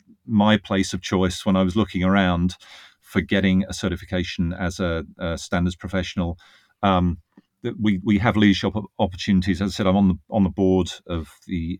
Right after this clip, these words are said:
S E S for the last couple of years, as well as their treasurer. Um,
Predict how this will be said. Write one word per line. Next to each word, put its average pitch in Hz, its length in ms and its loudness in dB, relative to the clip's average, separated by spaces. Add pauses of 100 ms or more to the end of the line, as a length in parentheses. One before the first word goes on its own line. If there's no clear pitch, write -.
S 90 200 -4
E 90 100 0
S 87 220 -4
for - 160 -12
the 90 100 -4
last 92 300 -2
couple 90 240 -10
of 85 80 -8
years, 85 240 -6
as - 160 -12
well 90 400 0
as 90 120 -10
their 76 100 -10
treasurer. 87 580 -4 (640)
Um, 90 360 2